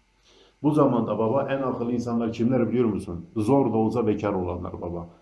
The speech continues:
Çekiyorsan baba kendi kahrını çekiyorsun. Çilesini kendin çekiyorsun. Ne bileyim yoruluyorsun, morluyorsun. Ya gerekirse hayatın sikiliyor ama baba kafan rahat ya. Vallahi billahi bu kadar basit. Yani çilelerini saymaya kalksak onun da çileleri çok.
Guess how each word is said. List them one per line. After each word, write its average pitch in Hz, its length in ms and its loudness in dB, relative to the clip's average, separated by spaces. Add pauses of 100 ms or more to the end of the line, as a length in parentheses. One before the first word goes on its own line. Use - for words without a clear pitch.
(220)
Çekiyorsan 123 560 2
baba 117 200 0
kendi 113 240 0
kahrını 107 320 2
çekiyorsun. 92 480 -2
Çilesini 117 460 -2
kendin 117 260 0
çekiyorsun. 104 580 -4
Ne 127 140 -4
bileyim 117 240 -2
yoruluyorsun, 117 600 0
morluyorsun. 117 480 0
Ya 135 220 2
gerekirse 123 460 -2
hayatın 113 300 0
sikiliyor 110 440 -2
ama 135 340 -2
baba 117 220 -4
kafan 113 340 0
rahat 87 240 -4
ya. 85 280 -6
Vallahi 110 420 0
billahi 87 280 -10
bu 113 80 -6
kadar 95 260 -6
basit. 92 280 -8 (1160)
Yani 156 320 6 (320)
çilelerini 123 460 0
saymaya 123 380 -2
kalksak 117 360 -4
onun 131 200 4
da 127 60 4
çileleri 95 460 0
çok. 92 360 -8